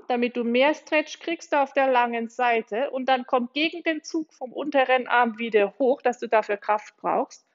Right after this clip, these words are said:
Und oben lass die Schultern sich lösen. Abrollen in Seitbeuge, unterer Arm zieht mehr.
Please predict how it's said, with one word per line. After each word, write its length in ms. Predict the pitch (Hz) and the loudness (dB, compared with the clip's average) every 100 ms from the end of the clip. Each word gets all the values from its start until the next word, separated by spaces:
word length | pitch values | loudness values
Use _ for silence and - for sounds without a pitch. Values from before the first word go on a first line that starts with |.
| _ _ - | _ _ -6
Und 180 | 254 285 | -2 0
oben 240 | 311 277 | 2 4
lass 220 | 233 220 | 4 2
die 100 | - | -4
Schultern 440 | - 202 190 202 185 | -4 0 2 0 -2
sich 220 | 196 196 | -6 -4
lösen. 580 | - 196 - - - 214 _ _ _ - - - - - _ | -4 -4 -6 -8 -8 -10 _ _ _ -20 -20 -20 -20 -20 _
Abrollen 680 | 214 240 247 269 269 277 277 | 6 6 6 6 6 6 2
in 120 | 269 | -2
Seitbeuge, 880 | 262 233 208 214 - 233 240 247 302 440 - - _ _ | 0 2 2 0 -2 0 2 2 2 0 -8 -20 _ _
unterer 720 | 233 254 262 254 262 254 - | 4 6 4 4 2 0 2
Arm 320 | 220 214 214 | 2 2 -2
zieht 380 | - 214 190 - | -6 -8 -8 -6
mehr. 400 | 196 190 196 262 | -4 -2 -2 -4